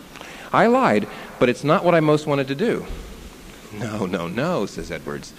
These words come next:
"I'm sorry." He says, "You wanted to keep your job more than you wanted to tell the truth. So you did what you most wanted to do." Don't ever say that you have sinned,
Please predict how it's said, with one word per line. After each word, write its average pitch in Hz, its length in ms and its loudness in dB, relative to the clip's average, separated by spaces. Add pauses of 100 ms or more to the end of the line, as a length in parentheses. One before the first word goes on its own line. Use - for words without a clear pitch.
(440)
"I'm 135 200 -2
sorry." - 520 -6 (600)
He 135 120 0
says, 127 260 0 (260)
"You 113 300 4
wanted 160 320 2
to 123 60 2
keep 135 260 -2
your 113 140 2
job 143 580 -2
more 117 420 0
than 143 200 -2
you 131 100 -2
wanted 117 280 -2
to 120 60 -4
tell 113 240 -2
the 107 80 -2
truth. - 540 -4 (1120)
So - 140 -10
you 87 260 -2
did 107 220 0
what 101 100 0
you 95 140 -2
most 95 340 -2
wanted 101 220 -4
to 104 80 -4
do." 107 320 -2 (800)
Don't 107 260 0
ever 190 260 4
say 78 440 -6 (840)
that 131 120 4
you 120 160 2
have 110 300 -2
sinned, 101 640 0